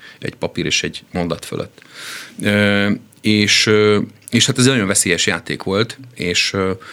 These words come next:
nagyon kíváncsi voltam, hogy, hogy, hogy mi történik, vagy hogy hol, hol fogom elbukni a, a tétjeimet. Ö, de most még benn vagyok az asztalon, és ez jó.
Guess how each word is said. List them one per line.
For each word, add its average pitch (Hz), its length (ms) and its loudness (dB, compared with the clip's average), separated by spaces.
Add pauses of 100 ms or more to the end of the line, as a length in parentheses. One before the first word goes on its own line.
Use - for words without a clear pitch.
(140)
nagyon 87 220 0
kíváncsi 78 360 -2
voltam, 82 280 -2
hogy, 85 240 -6 (180)
hogy, 85 240 -4
hogy 82 160 -4
mi 80 80 -2
történik, 104 600 -4
vagy - 160 -4
hogy - 120 -8
hol, 87 300 -2 (280)
hol 101 180 2
fogom 92 280 -4
elbukni 90 460 -2
a, 87 220 0
a - 220 -10
tétjeimet. 107 640 0 (320)
Ö, 110 500 2
de 123 140 2
most 127 220 -2
még 95 120 2
benn 87 140 -2
vagyok 80 220 -2
az 80 80 -6
asztalon, - 400 -4
és - 140 -2
ez 80 120 -6
jó. - 120 -8